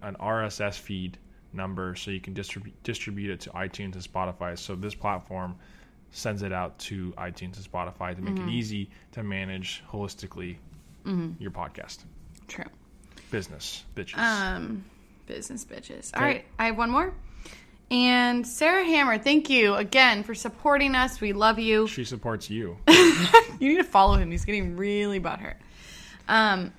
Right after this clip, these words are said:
Speaker 2: "I want both of you to answer. What's the secret to your confidence?" Well, first of all, that's really flattering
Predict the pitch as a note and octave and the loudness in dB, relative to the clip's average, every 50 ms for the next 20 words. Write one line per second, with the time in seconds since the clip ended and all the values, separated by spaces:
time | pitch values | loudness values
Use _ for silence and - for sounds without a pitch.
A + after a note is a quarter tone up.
0 | - - - - A#3 B3 C#4+ D#4 D#4+ C4+ C#4 C4+ C4 - C#4 C4 B3+ B3 B3+ B3 | -20 -6 4 4 6 6 6 4 4 4 2 0 0 -2 -4 -2 0 0 0 0
1 | - - G3 F#3+ F3+ F#3 - - F2 F#2 - - - G3 A3 A3 - - B3 - | -2 -2 -2 -4 -4 -4 -8 -8 -8 -8 -8 -8 -6 -6 -6 -6 -8 -12 -10 -8
2 | - A3 G#3 - G3+ G#3 - G#3 G3 G3 G3+ - G3 F3 E3+ F3+ - G#2+ F#2+ C2+ | -8 -8 -6 -6 -8 -8 -6 -6 -6 -6 -6 -6 -10 -10 -10 -10 -10 -10 -10 -12
3 | - - - - - - - - - - - - A#3+ A#3 - G#4 F#4+ - - - | -12 -16 -16 -16 -18 -18 -20 -20 -20 -14 -8 -8 -6 0 2 2 2 2 0 0
4 | D4 B3+ C4+ C4 B3+ A#3 A3+ A#3 A3+ - - A#3 A3+ A3+ A3+ A3+ - A3+ G#3+ G#3 | 2 4 4 4 4 2 2 -2 -2 -2 -4 -2 -2 -2 -2 2 8 8 8 8
5 | G#3 G#3 G3+ G3+ G#3 G#3 G#3 | 8 4 0 -2 -4 -6 -8